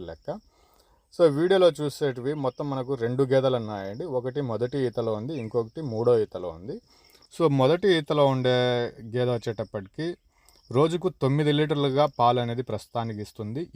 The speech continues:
ఈనేసి ఒక పదిహేను రోజులు అయిందనేసి బ్రదర్ మనకు తెలియజేస్తున్నారు. అలాగే మూడో ఈత గేదె ఏదైతే ఉందో, ఈని వన్ వీక్, ఒక వారం రోజులు అవుతుంది, పది లీటర్లు అనేది పాలు ఇస్తా ఉందనేసి బ్రదర్ మనకు చెప్పి ఉన్నారండి. ఇది అడ్రస్ వచ్చేటప్పటికి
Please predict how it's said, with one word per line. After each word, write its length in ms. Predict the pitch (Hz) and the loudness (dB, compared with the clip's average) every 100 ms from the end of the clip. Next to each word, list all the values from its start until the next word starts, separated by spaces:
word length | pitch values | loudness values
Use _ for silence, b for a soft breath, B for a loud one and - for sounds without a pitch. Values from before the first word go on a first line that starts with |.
| 135 | -2
ఈనేసి 400 | 175 175 147 196 143 | 0 2 0 0 -2
ఒక 60 | - | -2
పదిహేను 280 | 113 117 113 120 | -2 -2 -2 -2
రోజులు 200 | 123 110 | 0 -2
అయిందనేసి 440 | 107 107 101 - 160 | -2 -6 -6 -8 -6
బ్రదర్ 200 | 104 104 98 | -4 -4 -8
మనకు 160 | 92 - | -12 -10
తెలియజేస్తున్నారు. 640 | 90 87 - 85 85 160 233 b b b b | -10 -10 -12 -12 -8 -8 -10 b b b b
అలాగే 300 | 123 160 185 127 | 0 2 2 0
మూడో 240 | 131 180 185 156 | 0 2 2 2
ఈత 120 | 139 131 117 | 0 -2 0
గేదె 220 | 120 113 110 | -2 -2 -4
ఏదైతే 280 | 107 104 107 101 | -6 -8 -10 -8
ఉందో, 220 | 120 185 - b b b b | -6 -8 -10 b b b b
ఈని 300 | 123 165 190 170 | 0 2 4 4
వన్ 180 | 127 135 143 | 2 2 0
వీక్, 220 | 147 131 - 113 | -2 -4 -8 -6
ఒక 80 | 117 127 | -4 0
వారం 260 | 131 139 139 | 4 4 4
రోజులు 220 | 143 143 120 | 0 0 -2
అవుతుంది, 300 | 110 113 156 - | -2 -6 -8 -4
పది 180 | 120 135 | -2 0
లీటర్లు 320 | 139 143 135 123 | 0 0 0 0
అనేది 240 | 110 123 180 | -2 -6 -4
పాలు 220 | 113 107 104 | -2 0 -2
ఇస్తా 160 | - 107 101 | -6 -6 -6
ఉందనేసి 340 | 101 98 139 107 | -8 -8 -8 -8
బ్రదర్ 220 | 101 101 98 | -8 -6 -8
మనకు 200 | 90 95 | -10 -10
చెప్పి 180 | 98 - 92 | -12 -12 -10
ఉన్నారండి. 400 | 87 87 110 196 b b b b | -8 -8 -8 -10 b b b b
ఇది 100 | 117 117 | -2 0
అడ్రస్ 260 | 117 143 156 | 2 0 0
వచ్చేటప్పటికి 680 | 135 127 117 120 107 131 | -2 -2 -2 -4 -6 -8